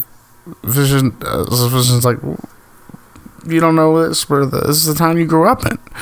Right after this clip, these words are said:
And, um, he touches her head like he does with his former colleague, and wakes her up, sort of, you know, and, uh, she immediately recognizes him as an Avenger.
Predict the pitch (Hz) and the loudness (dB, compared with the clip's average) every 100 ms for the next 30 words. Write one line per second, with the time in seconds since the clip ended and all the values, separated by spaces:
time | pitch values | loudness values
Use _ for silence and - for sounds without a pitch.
0 | - - - - - - 131 131 131 127 | -12 -10 -8 -8 -10 -6 0 2 4 4
1 | 127 123 117 - - 131 127 151 135 123 | 4 4 4 0 -2 0 2 2 2 2
2 | 127 107 127 123 123 127 - - - 110 | 2 4 4 4 2 0 -6 -8 -2 0
3 | 123 117 117 110 110 104 - 117 110 104 | 2 2 2 2 2 2 2 2 2 2
4 | 117 110 113 120 - - - - - 113 | 2 4 4 2 -2 -10 -8 -6 0 2
5 | 110 107 107 101 - 120 113 - 110 110 | 4 4 4 2 2 2 2 2 4 4
6 | 131 - - - - - - - - - | 2 -6 -16 -14 -12 -16 -18 -20 -16 -4
7 | - 139 135 135 135 123 113 107 101 98 | 2 4 4 4 4 4 4 6 6 6
8 | 98 - - - - - - - - - | 4 -2 -16 -16 -16 -16 -20 -20 -4 0
9 | 135 117 123 135 143 123 110 107 107 113 | 4 4 6 6 4 2 4 4 2 0
10 | 98 95 95 95 - 98 92 95 98 95 | 2 2 2 2 2 2 2 2 2 4
11 | 95 98 104 101 - - - | 4 2 2 2 0 -2 -6